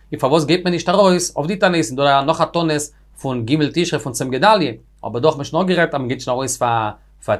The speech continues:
פאר, פאר, פאר אלול מיט תשרי. אבער דא פאר וואס גייט מען נישט ארויס אויף טבת מיט תמוז. אמר רב פאפא, אויך קומט דער פסוק.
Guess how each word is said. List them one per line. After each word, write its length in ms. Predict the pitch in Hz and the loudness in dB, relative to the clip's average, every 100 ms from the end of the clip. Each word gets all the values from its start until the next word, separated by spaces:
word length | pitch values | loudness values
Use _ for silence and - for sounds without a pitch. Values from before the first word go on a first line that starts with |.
| - | -2
פאר, 140 | - 107 | 0 2
פאר, 200 | 127 117 - | 2 0 2
פאר 360 | 110 107 107 104 _ | 2 2 -2 -8 _
אלול 220 | 135 135 123 | -4 -2 -2
מיט 200 | 123 147 | 0 0
תשרי. 340 | 120 104 92 - | 0 -4 -10 -10
אבער 240 | 101 104 107 | -6 -4 -2
דא 120 | 113 | -4
פאר 120 | - | -2
וואס 120 | 131 | -2
גייט 100 | 123 | 0
מען 20 | 147 | -2
נישט 160 | - | 0
ארויס 240 | 180 202 156 | 2 2 -2
אויף 100 | - | -2
טבת 400 | 220 190 147 147 - _ 160 | 0 2 2 0 -6 _ -6
מיט 140 | 160 | 2
תמוז. 400 | 180 214 220 - _ _ _ - - | 2 2 -2 -4 _ _ _ -6 0
אמר 160 | 165 196 | 2 2
רב 120 | 175 - | 0 0
פאפא, 320 | 123 175 123 - | -2 0 -2 -2
אויך 200 | 160 180 165 | 0 0 0
קומט 240 | 120 107 | -2 -4
דער 80 | 101 98 | -6 -6
פסוק. 320 | 92 - | -6 -8